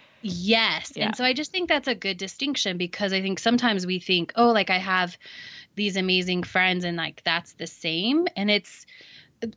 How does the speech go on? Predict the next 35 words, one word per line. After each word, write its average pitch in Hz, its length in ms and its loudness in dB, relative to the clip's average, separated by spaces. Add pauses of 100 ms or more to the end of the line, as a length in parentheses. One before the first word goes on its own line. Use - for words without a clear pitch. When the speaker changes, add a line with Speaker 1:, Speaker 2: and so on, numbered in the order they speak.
(200)
Speaker 1:
there's 240 240 6
just 269 180 0
a 269 80 8
little 233 240 6
bit 240 160 4
difference, 226 400 0
like, 202 160 2
a 196 60 0
coach - 480 -4
can 190 240 -2
do 240 160 4
for - 180 -6
you. 78 220 -6
And 170 180 -4
so 180 220 2
if 170 100 -2
somebody, 190 400 2
like, 165 220 2
needs 175 240 2
that 151 160 0
little 160 240 0
nudge 156 400 0
to 170 100 -6
go 170 400 0
hire 165 340 2
a 160 60 2
coach, - 340 -2
like, 165 120 -2
I 151 100 -2
just - 300 -6
wanna 170 160 0
give 226 140 4
that - 180 0
to - 80 -6
them. 165 180 -4